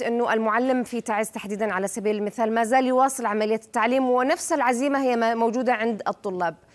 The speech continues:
إلى من توجه رسالتك الآن؟ لأنه، آه، الوقت، آه، أوشك على النفاذ.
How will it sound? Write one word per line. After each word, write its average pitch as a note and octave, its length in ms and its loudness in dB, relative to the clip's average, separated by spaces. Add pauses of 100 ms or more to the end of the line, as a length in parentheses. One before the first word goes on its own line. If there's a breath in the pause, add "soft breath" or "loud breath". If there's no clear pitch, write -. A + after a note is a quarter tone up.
(360 soft breath)
إلى C#4+ 200 4
من F4 200 2
توجه C4+ 380 0
رسالتك A#3 500 0
الآن؟ F#3 200 0
لأنه، A3 480 0
آه، F#3+ 300 0
الوقت، A3+ 440 -2
آه، F#3 420 0
أوشك F3+ 360 -6
على E3 180 -10
النفاذ. D3 280 -12